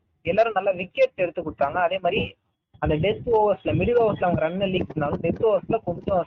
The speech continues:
ஸ்டாப் பண்ணாங்க. ஒரு வேகமா ஒரு போயிட்டு இருந்த ஒரு பார்ட்னர்ஷிப்பை கொஞ்சம் ஸ்லோ டவுன் பண்ணாங்க. அது வந்து ஒரு பவுலிங் பொறுத்த வரைக்கும் அவங்களுக்கு பாசிட்டிவான விஷயமா நான் பாக்குறேன்.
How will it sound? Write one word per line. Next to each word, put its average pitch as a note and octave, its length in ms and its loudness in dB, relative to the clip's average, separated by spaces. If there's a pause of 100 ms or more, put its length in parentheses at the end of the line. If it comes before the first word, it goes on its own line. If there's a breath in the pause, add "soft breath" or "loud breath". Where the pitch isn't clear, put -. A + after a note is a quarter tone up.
ஸ்டாப் G3 380 2
பண்ணாங்க. D3 260 0 (240)
ஒரு E3 160 4
வேகமா G#3+ 600 2 (120)
ஒரு D3+ 180 -4
போயிட்டு G3 300 0
இருந்த E3 120 2
ஒரு D3+ 160 2
பார்ட்னர்ஷிப்பை E3 760 0 (200)
கொஞ்சம் G#3+ 340 2
ஸ்லோ G#3 140 4
டவுன் G#3 260 2
பண்ணாங்க. C3+ 320 0 (100)
அது D#3+ 320 2
வந்து G#3+ 440 2 (520)
ஒரு A4 180 2
பவுலிங் - 520 0
பொறுத்த - 260 -2
வரைக்கும் G#3 180 -6
அவங்களுக்கு D#3 300 -2
பாசிட்டிவான D#3+ 460 0
விஷயமா C#3+ 300 -4
நான் C3+ 180 -4
பாக்குறேன். - 240 -4